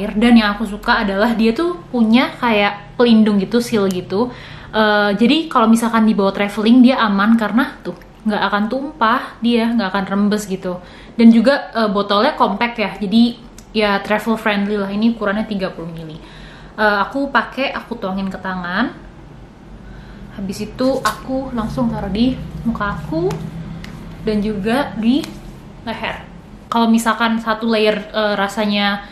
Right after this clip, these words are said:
pengen lagi, bisa langsung di, eh, double layer. Kayak pakai skincare Korea gitu loh, eh, pakai tonernya tuh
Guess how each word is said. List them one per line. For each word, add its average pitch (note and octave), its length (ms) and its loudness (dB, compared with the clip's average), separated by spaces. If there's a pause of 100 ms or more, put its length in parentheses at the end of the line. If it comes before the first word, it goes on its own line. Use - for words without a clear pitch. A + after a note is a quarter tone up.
(240)
pengen A3 320 0
lagi, G#3+ 560 2
bisa A3+ 240 2
langsung A3+ 400 4
di, C4 320 6
eh, G#3 240 -2
double G3 240 -2
layer. F3+ 240 -4 (400)
Kayak G3+ 560 2
pakai G#3 240 0
skincare G#3 480 -2
Korea G3+ 320 2
gitu G#3+ 240 -2
loh, G3+ 240 2
eh, F#3 560 -2
pakai F#3+ 240 0
tonernya G3 480 2
tuh C#4+ 160 0